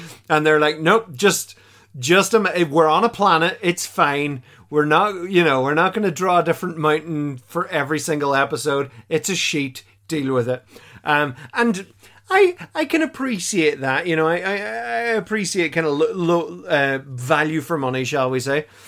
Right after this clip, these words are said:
One thing that I noticed that was missing from the first, from, uh, The Cage that entered into this, which I thought was very, very smart from a writing perspective. And I mean, it, it, you know, it,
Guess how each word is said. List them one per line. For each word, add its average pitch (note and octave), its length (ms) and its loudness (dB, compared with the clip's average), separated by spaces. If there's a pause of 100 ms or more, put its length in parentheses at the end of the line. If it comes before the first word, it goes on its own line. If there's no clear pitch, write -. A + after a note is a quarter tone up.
(200)
One A3+ 240 0
thing G3+ 200 2
that E3 120 2
I D3+ 80 2
noticed C#3+ 600 -4
that D#3 200 0
was C#3+ 160 -2
missing D#3+ 480 0
from C#3 160 -6
the B2 80 -4
first, - 840 -6 (140)
from, C3 560 -4
uh, B2 560 -2
The B2+ 140 -10
Cage D3 560 -2 (500)
that C#3 600 -4 (880)
entered D3+ 360 0
into C#3 240 -4
this, C#3+ 400 0 (320)
which D#3 220 0
I E3 80 4
thought D#3 260 2
was C#3 200 0
very, E3+ 480 0
very D3+ 300 0
smart C#3+ 480 -2
from D3+ 200 -4
a B2 100 -2
writing D3 460 -2
perspective. C3 680 -6
And E3+ 200 0
I - 20 4
mean, D3+ 160 2
it, C#3 100 0
it, D3 160 0
you D3 200 -2
know, A#2 260 -4
it, C3 300 -6